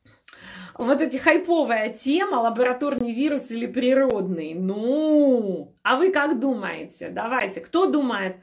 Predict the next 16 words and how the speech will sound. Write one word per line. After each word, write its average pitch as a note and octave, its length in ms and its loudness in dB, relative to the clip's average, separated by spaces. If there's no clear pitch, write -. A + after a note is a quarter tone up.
кто E4+ 180 2
думает, C#4+ 340 4
что - 200 -4
вирус B3+ 320 -2
природный, B3+ 720 2
пишите B3 420 -4
букву G3 380 -6
«П». F#3+ 540 -4
Кто D#4 220 -2
думает, B3 360 -2
что - 180 -8
вирус G#3+ 300 -4
лабораторный, F#3+ 840 -2
пишите B3+ 400 -6
букву A3 600 -2
«Л». E3 460 -4